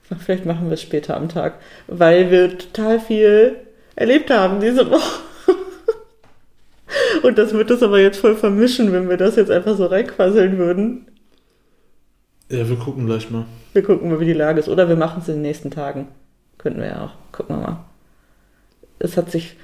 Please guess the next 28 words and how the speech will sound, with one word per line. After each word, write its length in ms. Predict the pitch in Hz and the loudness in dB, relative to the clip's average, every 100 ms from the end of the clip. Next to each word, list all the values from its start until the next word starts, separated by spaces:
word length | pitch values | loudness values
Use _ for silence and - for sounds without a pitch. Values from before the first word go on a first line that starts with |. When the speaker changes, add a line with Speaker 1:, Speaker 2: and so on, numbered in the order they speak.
| - | -16
Speaker 1:
einiges 400 | - 185 214 214 | -2 2 2 2
bewegt 540 | - 185 170 214 254 - | -2 -2 2 2 2 -2
und, 240 | 190 185 185 - - | 0 -2 -6 -14 -4
ich 260 | 185 180 | -2 0
sag 160 | 202 196 | -2 0
mal, 200 | 196 196 - - | 0 -2 -10 0
New 400 | 202 226 277 - | 4 6 4 0
Kings 560 | - 247 247 254 - | -2 0 2 0 -4
freigeschaltet 1000 | - 214 226 208 185 185 151 165 214 165 | -4 0 2 2 0 -2 2 4 4 2
hier. 380 | 214 196 170 226 - - | 4 6 6 2 -4 -6
Speaker 2:
Mhm. 580 | 254 131 120 113 127 - | -4 -2 -2 0 0 4
Speaker 1:
<laughs> 720 | 277 277 277 269 269 - 339 - 453 - - - 587 480 381 - - - - - | 2 2 -2 0 -4 -2 -6 -6 -12 -12 -20 -6 2 2 0 -10 -14 -16 -18 -6
Ich 240 | 247 269 269 | -4 -2 0
möchte 360 | 247 262 - | 0 -2 -8
gerne 1000 | - 190 185 208 208 196 196 196 202 - _ _ _ _ - | -6 -2 0 2 0 0 0 0 0 -6 _ _ _ _ -8
das 220 | 202 190 | -6 -4
Thema 320 | - 208 185 | -2 -2 -2
Zuhören 840 | 185 220 220 208 214 220 226 240 269 - _ _ _ _ _ | -6 -8 -6 -4 -2 -2 -2 -6 -6 -10 _ _ _ _ _
verbessern. 560 | - 240 226 226 262 254 | -8 -4 -4 -4 -6 -6
Das 120 | 202 | -6
üben 300 | - 190 208 | -6 -6 -6
wir 60 | 208 | -4
ja 120 | 220 | -6
gerade 340 | 220 208 220 | -6 -6 -4
in 100 | 220 | -4
diesem 240 | 214 220 226 | -6 -6 -6
Augenblick 520 | 220 220 220 226 226 | -6 -6 -6 -8 -12
schon. 300 | - 240 | -10 -8